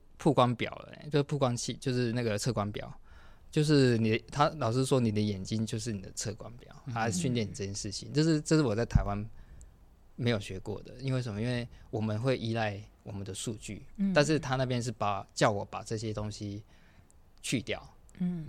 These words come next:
Speaker 1: 哦，
Speaker 2: 嗯。
Speaker 1: 所以这个，这个思维有一点超乎我的想象。然后老师有时候，我也很害怕，有时候在老师旁边，为什么？因为老师说，“Matt，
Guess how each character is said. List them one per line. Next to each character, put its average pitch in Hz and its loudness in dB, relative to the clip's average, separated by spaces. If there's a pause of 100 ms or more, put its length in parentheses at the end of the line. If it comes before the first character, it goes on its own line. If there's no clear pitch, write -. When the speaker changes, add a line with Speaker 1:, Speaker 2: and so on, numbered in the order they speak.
Speaker 1:
哦， 113 -6
Speaker 2:
嗯。 92 -10
Speaker 1:
所 139 2
以 131 6
这 160 0
个， 117 2
这 175 2
个 139 4
思 - 2
维 101 4
有 113 2
一 123 2
点 107 -4 (220)
超 117 0
乎 113 -2
我 107 -4
的 90 -10 (840)
想 98 -6
象。 104 -4 (320)
然 127 4
后 151 8
老 110 -2
师 135 2
有 107 2
时 113 -4
候， 127 2 (140)
我 135 6
也 117 6
很 110 -2
害 127 -2
怕， 123 2
有 101 -2
时 117 -4
候 117 0 (220)
在 120 -2
老 101 -6
师 104 -8
旁 - -12
边， - -12
为 123 -4
什 113 -4
么？ - -8 (440)
因 190 0
为 - 2
老 117 2
师 131 0
说， 139 0 (320)
“Matt， 139 0